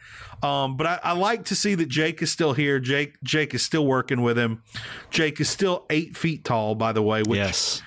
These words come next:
Speaker 1: back in the day, man, everybody was so big.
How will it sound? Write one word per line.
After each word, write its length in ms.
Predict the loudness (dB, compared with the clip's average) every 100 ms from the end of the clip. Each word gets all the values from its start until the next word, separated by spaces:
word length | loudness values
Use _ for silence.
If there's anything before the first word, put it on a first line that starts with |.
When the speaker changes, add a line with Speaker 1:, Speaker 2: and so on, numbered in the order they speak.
| -18 -20 -10 -2
Speaker 1:
back 280 | -2 0
in 80 | 0
the 80 | 0
day, 320 | 2 2 2
man, 480 | 2 0 0 -2 -6 -6
everybody 500 | -2 0 0 2 2
was 140 | 2
so 280 | 2 0 0
big. 460 | 2 2 0 -6